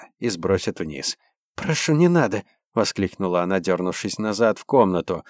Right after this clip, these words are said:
«Я попробую ещё раз. Я сделаю всё, что скажете. Не убивайте меня!»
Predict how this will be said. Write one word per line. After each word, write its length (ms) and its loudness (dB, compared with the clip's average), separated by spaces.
«Я 340 4
попробую 480 4
ещё 360 0
раз. 200 -4
Я 160 6
сделаю 360 6
всё, 160 2
что 160 0
скажете. 580 2
Не 100 6
убивайте 520 4
меня!» 300 -2